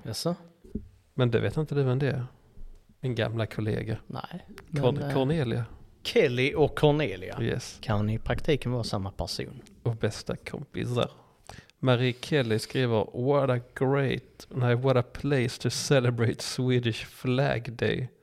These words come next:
Speaker 2: They have everything you need, even a sports bar."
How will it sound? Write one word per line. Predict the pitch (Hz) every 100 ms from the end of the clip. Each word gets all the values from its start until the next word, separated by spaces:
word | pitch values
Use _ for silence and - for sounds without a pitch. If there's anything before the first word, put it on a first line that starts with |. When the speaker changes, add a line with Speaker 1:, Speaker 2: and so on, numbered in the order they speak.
| _ _
Speaker 2:
They | 117
have | 117 120 -
everything | 127 117 - 113 110
you |
need, | 113 117 - - _ -
even | 131 117 110
a | 110
sports | - - - - - - - -
bar." | - - - -